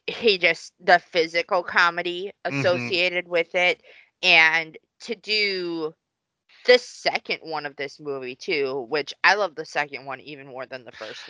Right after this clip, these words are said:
Speaker 1: one.
Speaker 2: I agree with
Speaker 1: Um,
Speaker 2: that. I would
Speaker 1: I
Speaker 2: agree.
Speaker 1: mean, understandably, you gotta make a first one to introduce characters and set
Speaker 2: Mm-hmm.
Speaker 1: up their, you know,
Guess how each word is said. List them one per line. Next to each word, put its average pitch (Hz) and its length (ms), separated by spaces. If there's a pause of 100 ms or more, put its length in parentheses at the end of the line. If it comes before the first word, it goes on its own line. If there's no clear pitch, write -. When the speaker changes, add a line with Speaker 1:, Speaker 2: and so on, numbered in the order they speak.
Speaker 1:
one. 123 120 (400)
Speaker 2:
I 151 160
agree 139 320
with 123 140
Speaker 1:
Um, 135 80
Speaker 2:
that. 120 260 (1300)
I 117 120
would 113 160
Speaker 1:
I - 20
Speaker 2:
agree. 104 280
Speaker 1:
mean, 104 100 (840)
understandably, 185 920
you 165 160
gotta 160 240
make 156 180
a 170 60
first 151 380
one 139 240
to 127 120
introduce 147 440
characters 139 680
and 135 180
set 135 200
Speaker 2:
Mm-hmm. 120 220
Speaker 1:
up - 40
their, 135 480 (340)
you 156 160
know, 131 300